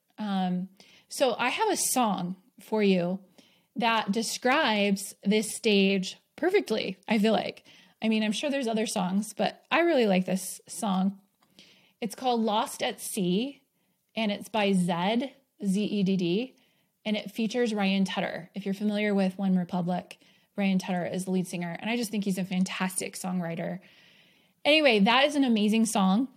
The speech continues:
to listen to and j-, just kinda get in the mode and the energy of this particular phase. And I would love to invite you that, you know, I have a couple of resources,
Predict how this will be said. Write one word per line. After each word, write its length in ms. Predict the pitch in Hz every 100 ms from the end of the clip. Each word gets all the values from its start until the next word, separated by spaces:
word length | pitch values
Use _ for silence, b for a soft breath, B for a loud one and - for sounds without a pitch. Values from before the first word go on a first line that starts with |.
| -
to 100 | 233
listen 220 | 208 226
to 300 | 240 214 247
and 140 | 208 202
j-, 120 | - -
just 200 | 190 -
kinda 200 | 233 220
get 180 | 214
in 100 | 214
the 60 | 208
mode 380 | 202 190 202 202
and 120 | 202
the 100 | 196
energy 360 | 214 214 202 190
of 140 | 196
this 140 | 196
particular 440 | 196 202 196 196 190
phase. 440 | 185 165 196 190 - B B B B -
And 240 | 262 262
I 120 | 262 311
would 140 | 427
love 460 | 262 208 220 247 262
to 120 | -
invite 320 | 240 190 185
you 300 | 226 254 302 - _ 208
that, 420 | 214 202 190 - _ _ _ _ _ _ _ - -
you 60 | 226
know, 120 | 214
I 80 | 226
have 180 | 269
a 40 | 294
couple 300 | - 208 262
of 140 | 220
resources, 560 | 190 185 196 196 190